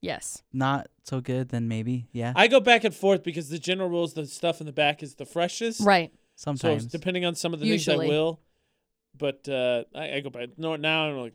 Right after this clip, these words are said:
Speaker 3: but the ice cream, yeah, I'm gonna get the stuff in the back <laughs> of the freezer now. I'm not, I'm not taking front row ice cream anymore. Give me back row cheap sheet, cheap seat ice cream. I want the penny seat ice cream.
Speaker 2: <laughs>
Speaker 3: That's what I want.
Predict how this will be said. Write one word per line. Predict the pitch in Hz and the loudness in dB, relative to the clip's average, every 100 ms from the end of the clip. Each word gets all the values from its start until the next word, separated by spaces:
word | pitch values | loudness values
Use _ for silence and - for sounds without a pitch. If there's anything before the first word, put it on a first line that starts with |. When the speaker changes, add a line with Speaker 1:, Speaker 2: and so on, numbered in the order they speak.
| - - | -14 -12
Speaker 3:
but | 135 | 2
the | 160 | 6
ice | 190 - | 6 4
cream, | 196 170 | -6 -2
yeah, | 147 | -2
I'm | 139 | -2
gonna | 143 | -4
get | 143 | -8
the | |
stuff | - 135 | -6 -8
in | 127 | -8
the | 143 | -10
back | - | -6
<laughs> | - | -2
of | - | -2
the | 208 | 2
freezer | 302 233 - 247 | 6 6 6 4
now. | 202 220 190 - - - | 4 2 2 -2 -12 2
I'm | |
not, | 254 220 - | 4 4 4
I'm | 254 | 4
not | 269 233 | 4 6
taking | 247 | 4
front | - 226 196 | 4 2 6
row | 190 | 8
ice | 185 180 | 8 6
cream | - 165 | -2 -4
anymore. | 139 135 131 127 _ _ _ _ _ | -4 -4 -6 -8 _ _ _ _ _
Give | 233 | 4
me | 247 | 4
back | 156 214 220 233 226 | 6 8 8 8 4
row | 208 220 214 214 | 6 10 12 10
cheap | 202 - 226 226 | 6 2 4 4
sheet, | 214 - 208 185 - | 2 -2 -2 -2 -8
cheap | - - 233 208 | -4 4 4 4
seat | - 208 190 | 0 6 8
ice | 175 170 | 8 6
cream. | - 160 | -2 0
I | |
want | 208 220 | 2 0
the | - | -2
penny | - 185 180 | -6 -4 -4
seat | 139 147 135 | -4 -8 -4
ice | 127 120 | -4 -6
cream. | - 127 110 107 _ _ _ _ _ _ _ _ _ _ _ 240 | -12 -14 -14 -20 _ _ _ _ _ _ _ _ _ _ _ -12
Speaker 2:
<laughs> | - - - - - - 165 - _ | -12 -14 -16 -14 -14 -14 -18 -18 _
Speaker 3:
That's | 160 180 180 | 4 4 4
what | 160 | 2
I | 147 | 2
want. | 123 117 113 | 0 -8 -14